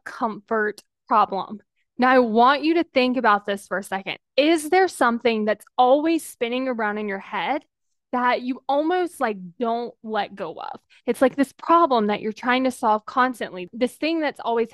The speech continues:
happening, this thing that's, like, spinning around in your head, and you're, like, trying to solve it, and it just feels like it's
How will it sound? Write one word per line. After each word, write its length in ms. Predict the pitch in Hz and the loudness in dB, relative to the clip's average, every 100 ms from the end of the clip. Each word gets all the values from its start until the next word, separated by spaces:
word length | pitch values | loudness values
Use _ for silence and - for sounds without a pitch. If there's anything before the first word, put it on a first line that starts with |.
| - | -4
happening, 460 | 294 302 233 196 | -4 -4 -8 -8
this 180 | 196 214 - | -12 -14 -4
thing 220 | 311 302 | -2 0
that's, 160 | 214 240 | -4 -6
like, 140 | 226 | -10
spinning 420 | - - 285 294 | -4 0 0 0
around 300 | 269 233 226 | 2 2 2
in 100 | 226 | 0
your 160 | 202 214 | -4 -4
head, 100 | 311 | -2
and 100 | 302 | -2
you're, 120 | 247 220 | -2 -4
like, 180 | 180 | -6
trying 260 | - 277 277 | -8 -6 -4
to 60 | 269 | -4
solve 320 | - 311 269 | 0 0 2
it, 100 | 214 | -2
and 120 | 226 | -4
it 100 | 208 | -6
just 300 | 262 285 - _ _ _ | -4 -4 -8 _ _ _
feels 320 | 302 320 294 247 | 2 2 2 0
like 160 | 220 | 0
it's 180 | 233 - | -2 -6